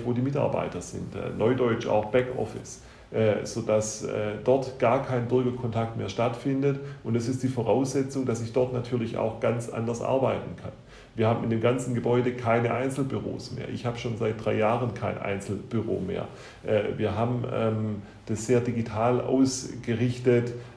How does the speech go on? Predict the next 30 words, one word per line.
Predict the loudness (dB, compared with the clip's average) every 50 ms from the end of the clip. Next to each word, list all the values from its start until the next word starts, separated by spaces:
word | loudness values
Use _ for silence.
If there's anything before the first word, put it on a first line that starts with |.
| -10 -4
Äh, | -2
alle | 0 0 -2 -2 -2 2 2 6 6 6 6
Arbeitsplätze | 4 4 6 6 4 4 2 -2 0 0 2 2 2 -2 -6
sind | -4 -4 -4 -4 0
gleich | 2 2 2 2 0 -2
ausgestattet. | -2 -2 -2 -4 -4 -6 -8 -6 -4 -2 -2 0 0 0 0 0 0
Es | -2 -4 -4
gibt | -6 -6 -6 -4
überall, | -2 2 2 4 4 6 6 6 6 4 2 0 -4 -10 -12 -10 -2
äh, | 0
Arbeitsplätze, | 2 2 4 4 2 4 4 4 2 2 -2 -2 2 2 2 2 2 -2 -4
an | -2 -2
die | -4 -4
ich | -6 -6 -8
mich | -8 -6 -4
einfach | -4 -4 -4 -2 -2 -4 -4 -4 -4 0
einloggen | 2 2 2 2 2 0 -2 -6 -10 -12 -10 -4 2 6 6 6 6 4 0 0
und | 0 0
eindocken | 2 2 2 2 2 2 2 2 2 2 2 2 -2 -2 -2 -4
kann. | 0 6 6 6 6 6 2 0 -2 -8 -12 -14 -6
Also | -2 -2 0 0 0
ein | -2 0
komplett, | -2 -2 -2 0 4 4 4 4 4 -2 -6 -4
äh, | -2 0 0 0 0 -2 0
neuer, | 2 2 4 4 6 6 6 6 4 2 -2 -10 -12 -16 -20 -20 -20 -18 -10
neuer | -4 2 4 4 6 6 6 6 4 4
Ansatz | 0 -2 -2 0 4 4 4 4 4 0
und | -4 -4 -4
vor | -4 -4 -2 2
allem, | 2 6 8 8 6 6 4 0